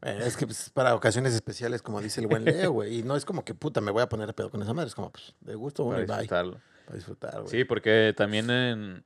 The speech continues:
Speaker 2: en los pubs y en los bares, güey, está, está caro el,
Speaker 1: El tequila es
Speaker 2: el
Speaker 1: caro
Speaker 2: shot
Speaker 1: aquí, güey.
Speaker 2: de
Speaker 1: Y aparte
Speaker 2: tequila,
Speaker 1: te
Speaker 2: güey.
Speaker 1: dan pinche tequila que nadie conoce en México, güey.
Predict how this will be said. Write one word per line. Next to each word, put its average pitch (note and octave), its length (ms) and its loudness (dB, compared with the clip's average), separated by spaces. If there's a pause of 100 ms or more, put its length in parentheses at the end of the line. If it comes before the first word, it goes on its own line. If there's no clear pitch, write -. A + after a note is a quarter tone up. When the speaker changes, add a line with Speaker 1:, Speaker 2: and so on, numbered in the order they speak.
Speaker 2:
en G#2 140 -6
los F#2+ 140 -4
pubs G#2 320 -4
y A2 100 0
en G#2 80 -4
los F#2 140 -10
bares, F#2+ 240 0
güey, G#2 160 0
está, F#2 420 -12 (220)
está - 180 -4
caro F#2 300 2
el, F#2+ 280 -4
Speaker 1:
El G#2+ 120 0
tequila A#2+ 240 6
es C3 60 -2
Speaker 2:
el - 40 -10
Speaker 1:
caro A#2 220 2
Speaker 2:
shot F#2 160 6
Speaker 1:
aquí, B2 80 4
güey. B2+ 140 6
Speaker 2:
de A2 80 4
Speaker 1:
Y - 40 6
aparte B2+ 300 6
Speaker 2:
tequila, F#2+ 80 6
Speaker 1:
te B2 60 4
Speaker 2:
güey. A#2 120 6
Speaker 1:
dan A#2+ 80 -2
pinche C#3 260 0
tequila B2 380 4
que A2 140 0
nadie A2+ 280 2
conoce A2 360 2
en B2+ 60 0
México, A3 360 2
güey. G#2+ 180 0